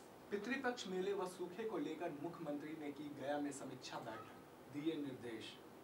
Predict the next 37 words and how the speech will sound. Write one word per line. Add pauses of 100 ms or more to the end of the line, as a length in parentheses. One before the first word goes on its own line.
(460)
नागरिक
सुविधाओं
की
ओर (280)
करे
पुख्ता
व्यवस्था, (500)
सूखे
की
स्थिति
का
सही
आकलन
करे
अधिकारी। (520)
मुख्यमंत्री
नीतीश
कुमार
ने
रविवार
को
गया
समाहरणालय
में
आला
अधिकारियों
के
साथ
बैठक
कर
पितृपक्ष
मेले
की
तैयारी
का
जायजा
लिया।